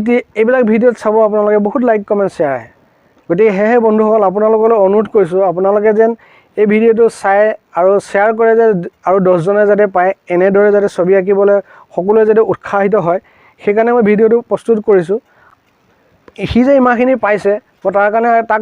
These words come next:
মই ধন্যবাদ জনাইছোঁ। দেহামণি, তোমাক মই অশেষ ধন্যবাদ জনাইছোঁ, তুমি যে ইমান সুন্দৰকৈ ছবি আঁকিছা। আচলতে বন্ধুসকল কথাটো হৈছে কি, মই তাক কেতিয়াবা দহ বিছ টকা দিওঁ যে কিবা এটা খাবা তুমি, সি কিন্তু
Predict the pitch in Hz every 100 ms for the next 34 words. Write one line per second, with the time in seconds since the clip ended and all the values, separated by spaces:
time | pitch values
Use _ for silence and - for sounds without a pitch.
0 | 226 220 170 196 208 208 196 185 170 226
1 | _ - _ 165 202 233 285 - _ _
2 | - 190 226 233 240 - 233 214 220 226
3 | 240 240 233 226 208 208 208 226 208 214
4 | - 208 208 214 214 208 202 202 208 196
5 | - 196 196 - 143 233 247 262 247 233
6 | 247 240 240 208 185 214 240 226 233 214
7 | 226 - _ _ _ _ 170 190 233 247
8 | 247 262 _ _ _ _ _ _ - 180
9 | 233 247 240 214 202 208 202 - 202 214
10 | 202 214 233 _ _ - 190 190 196 202
11 | 202 185 190 185 185 202 - _ _ -
12 | - 220 233 233